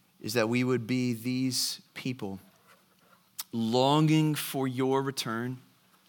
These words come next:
hoping for the salvation,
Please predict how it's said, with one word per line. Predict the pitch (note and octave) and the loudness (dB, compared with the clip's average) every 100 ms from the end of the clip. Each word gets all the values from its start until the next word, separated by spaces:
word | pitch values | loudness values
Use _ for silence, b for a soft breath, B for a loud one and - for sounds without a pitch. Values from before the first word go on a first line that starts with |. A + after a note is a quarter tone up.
| _ _ _ _ _ _ - _ _ _ _ _ _ - - _ _ _ | _ _ _ _ _ _ -20 _ _ _ _ _ _ -20 -20 _ _ _
hoping | - - C#3+ D#3+ F#3 E3 D#3 | -6 6 6 8 4 6 4
for | D#3 D#3+ D3 | 2 0 2
the | |
salvation, | C#3 - C3 B2+ B2 C#3 C3 - A2 | 2 2 2 2 2 2 4 2 -2